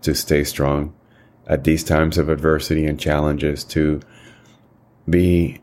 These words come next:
a true light for your word, to remain strong, to remain transparent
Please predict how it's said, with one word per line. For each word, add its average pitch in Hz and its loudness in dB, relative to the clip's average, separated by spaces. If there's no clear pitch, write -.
a 85 -4
true 95 0
light 76 0
for - 0
your 73 2
word, 71 -2
to 82 0
remain 80 2
strong, 73 -2
to 85 2
remain 80 4
transparent 73 -2